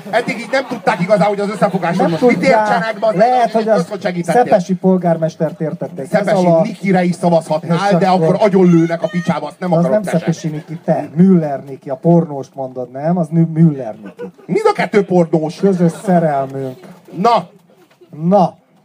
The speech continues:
Speaker 1: Tehát,
Speaker 2: Emeljük
Speaker 1: most van
Speaker 2: föl
Speaker 1: az
Speaker 2: a
Speaker 1: a szavazás,
Speaker 2: kezét.
Speaker 1: bazd meg, amikor, ha a három közül egyikre se emeli föl valaki a kezét, az megdöglik.
Speaker 2: Akkor ratatata.
Speaker 1: Na,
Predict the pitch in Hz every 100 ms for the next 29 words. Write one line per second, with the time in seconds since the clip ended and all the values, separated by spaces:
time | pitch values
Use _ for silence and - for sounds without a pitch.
0 | _ _ _ _ _ - - 208 180 127
1 | 170 - - 233 240 208 254 269 269 277
2 | 262 208 240 240 240 247 190 240 185 269
3 | - 208 190 202 190 156 160 160 190 226
4 | 196 175 - 165 147 160 196 180 170 -
5 | 135 123 123 127 131 127 156 - 113 -
6 | 135 160 170 - - - 170 185 185 135
7 | 104 107 92 160 165 170 175 196 226 -
8 | 175 - 147 - 185 151 - - _ -
9 | - - - - - 165 214